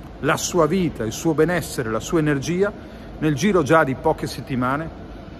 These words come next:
sono tornate su, molto, molto su. Allora, uno dei segreti della vita non è solamente quello di circondarsi di persone che hanno stima di noi, questo è facile da dirlo,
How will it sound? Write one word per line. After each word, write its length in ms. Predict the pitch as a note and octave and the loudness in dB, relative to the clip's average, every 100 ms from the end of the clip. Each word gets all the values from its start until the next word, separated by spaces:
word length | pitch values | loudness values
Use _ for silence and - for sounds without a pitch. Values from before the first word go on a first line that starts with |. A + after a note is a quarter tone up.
| - | -12
sono 260 | - E3+ E3+ | -2 0 2
tornate 460 | E3+ F3+ F#3 F3+ | 2 2 0 0
su, 360 | C#3+ - E3+ G#2+ - - | -2 0 2 2 -4 0
molto, 480 | D3 E3 C3 - | 4 6 4 0
molto 300 | B2 D3 B2 | -2 -2 -4
su. 200 | B2 - - - - - - - - - - | -8 -12 -14 -14 -14 -14 -14 -16 -16 -16 -6
Allora, 280 | - G#3+ G3 | 4 6 8
uno 200 | F3+ A#3+ | 6 6
dei 120 | G3 | 4
segreti 460 | C#3+ D3 C#3 D#3 D#3 | 4 2 2 2 0
della 180 | C3 B2+ | 0 0
vita 280 | B2 A2+ B2 | 0 -2 -2
non 140 | F#3+ | -2
è 60 | C4+ | -2
solamente 480 | G#3+ D3+ C#3 C3+ | 0 0 0 0
quello 160 | C3+ C3 | 0 -2
di 120 | B2+ | -2
circondarsi 600 | - A#2+ B2+ A#2+ B2+ - | -4 -6 -4 -2 -2 -4
di 80 | - | -6
persone 400 | - G#2+ D3+ C3 | -6 -8 -6 -6
che 100 | B2+ | -4
hanno 140 | A#2 | -6
stima 320 | A2 - B2 A2 | -6 -6 -4 -4
di 120 | G#2+ | -4
noi, 300 | G2+ G2 G2 - - | -6 -6 -8 -14 -12
questo 260 | - E3+ C#3 | -4 -4 -2
è 40 | |
facile 460 | - F#3+ D#3 - G#2+ | 0 2 2 -2 -6
da 100 | G#2 | -4
dirlo, 300 | G#2 G2 | -4 -4